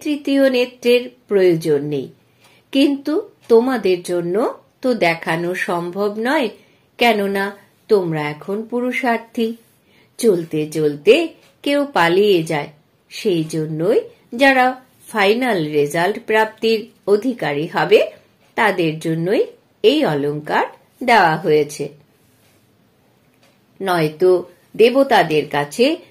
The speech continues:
শঙ্খ, চক্র ইত্যাদি আছে নাকি? সৃষ্টিচক্রের আদি, মধ্য, অন্তের নলেজ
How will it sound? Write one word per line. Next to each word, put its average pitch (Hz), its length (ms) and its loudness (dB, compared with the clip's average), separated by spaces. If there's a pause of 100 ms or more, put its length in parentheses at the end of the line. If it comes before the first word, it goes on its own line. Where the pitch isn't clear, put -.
(160)
শঙ্খ, 226 600 0
চক্র 202 600 0 (300)
ইত্যাদি 190 680 -2 (200)
আছে 170 320 -2
নাকি? 196 440 -4 (800)
সৃষ্টিচক্রের 254 1200 -4 (520)
আদি, 175 400 -4
মধ্য, 175 580 -4
অন্তের 156 540 -4
নলেজ 196 580 -2